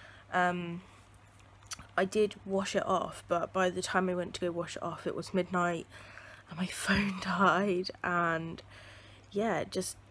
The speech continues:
not great on my behalf. I'm very sorry about that, but I'm here this morning, and my leg is looking so gunky. <laughs>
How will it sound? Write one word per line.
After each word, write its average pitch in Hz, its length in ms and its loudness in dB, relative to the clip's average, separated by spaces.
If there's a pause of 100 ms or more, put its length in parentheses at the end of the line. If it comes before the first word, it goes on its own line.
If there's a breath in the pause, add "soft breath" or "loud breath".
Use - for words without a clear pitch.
(120)
not 190 380 -4
great 180 380 -2 (180)
on 170 120 -2
my 165 180 -2
behalf. 165 520 -6
I'm 165 140 -10
very 160 260 0
sorry - 200 -8
about - 220 -10
that, - 220 -8 (100)
but - 260 -4 (1300 loud breath)
I'm 185 100 -2
here 165 160 -2
this - 240 -6
morning, 90 320 -6
and 175 460 -4 (180)
my 185 320 -2
leg 165 400 0 (140)
is 170 200 -6
looking 160 680 -8 (180)
so 151 1000 -6 (180)
gunky. - 800 -8
<laughs> - 60 -16